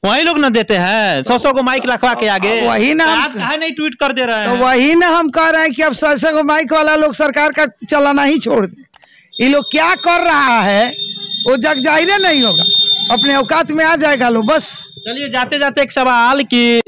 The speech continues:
Speaker 1: नेशनल चैनल के चित्रा त्रिपाठी जी ट्वीट किए मनीष कश्यप के लिए एनएसए को लेकर,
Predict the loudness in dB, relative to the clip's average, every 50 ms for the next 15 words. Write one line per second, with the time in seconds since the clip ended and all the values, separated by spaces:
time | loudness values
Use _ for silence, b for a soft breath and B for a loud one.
0 | -4 -2 -2 0 0 0 0 0 0 0 0 0 0 2 2 2 2 2 2 0
1 | 0 -2 -4 -4 -2 0 0 0 0 0 -2 -2 -2 0 0 0 0 0 0 0
2 | 2 2 2 0 0 0 -4 -8 -14 -8 _ 0 0 0 0 -2 -2 0 0 0
3 | 2 2 2 2 2 0 0 0 -2 -2 -2 -2 -2 -2 0 0 0 0 0 0
4 | 0 0 0 0 0 -2 0 0 0 0 0 2 2 0 0